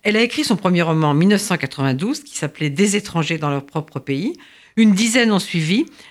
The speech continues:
mais assez peu sont malheureusement encore traduits en français. Deux avant celui-ci, Le bruit de nos pas, chez Stock en deux mille douze, et De face sur la photo, chez Actes Sud en deux mille quinze.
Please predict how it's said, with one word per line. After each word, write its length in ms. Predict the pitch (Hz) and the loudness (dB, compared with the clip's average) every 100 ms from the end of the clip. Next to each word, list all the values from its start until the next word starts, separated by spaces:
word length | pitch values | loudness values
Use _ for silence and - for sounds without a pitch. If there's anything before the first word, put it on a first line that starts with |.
| - | 2
mais 280 | 196 262 - | 4 4 -2
assez 280 | 196 - - | -4 -2 -2
peu 260 | - 269 | 0 -2
sont 220 | 277 - | 0 0
malheureusement 520 | 175 170 190 165 185 220 | 0 2 2 0 2 2
encore 240 | 175 170 | 0 -4
traduits 320 | - 165 175 | -2 -4 0
en 80 | 175 | 0
français. 540 | - 156 147 139 127 - | -2 -6 -4 -4 -6 -8
Deux 400 | 160 143 220 160 | -4 2 2 0
avant 220 | - 143 147 | -4 -4 -4
celui-ci, 720 | - 143 139 - 247 330 294 | -4 -4 -4 -2 -2 -2 -4
Le 140 | 170 | -2
bruit 300 | 170 160 233 | -2 2 0
de 160 | 196 196 | 2 2
nos 160 | 165 151 | 4 2
pas, 420 | - 151 240 _ | 0 -2 -2 _
chez 160 | - 151 | -8 -8
Stock 340 | - 190 180 | -2 -2 0
en 60 | 156 | -2
deux 120 | 143 | 0
mille 220 | 143 131 | 0 0
douze, 320 | 127 156 220 - - _ _ _ _ | -2 -4 -4 -10 -20 _ _ _ _
et 300 | 180 196 - - _ | 0 0 -2 -18 _
De 100 | 147 | -2
face 340 | 165 - 220 - | -2 2 0 0
sur 200 | - 156 | 0 2
la 100 | 147 | 2
photo, 460 | - 156 - 214 | 0 0 2 2
chez 240 | 277 - 180 | 2 0 0
Actes 240 | 143 - | -2 -2
Sud 320 | 156 - 254 | -2 0 0
en 100 | 190 | 2
deux 140 | 180 170 | 2 4
mille 180 | 151 151 | 2 0
quinze. 320 | 120 - | -4 -6